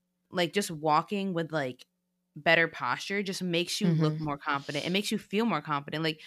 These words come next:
Speaker 1: doing small changes like that, keeping your head up, like,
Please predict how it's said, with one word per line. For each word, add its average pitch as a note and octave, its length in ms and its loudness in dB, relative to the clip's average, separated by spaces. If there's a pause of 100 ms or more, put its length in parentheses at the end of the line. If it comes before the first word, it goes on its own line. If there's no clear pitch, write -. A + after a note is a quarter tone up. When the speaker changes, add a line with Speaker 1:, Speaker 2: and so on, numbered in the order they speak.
(280)
Speaker 1:
doing G#3+ 260 2
small G3 300 2
changes F3 420 -2
like D#3 220 -2
that, D#3 280 2 (200)
keeping G#3 300 0
your G3 120 0
head E3 280 2
up, C#3 260 0
like, D3 320 -4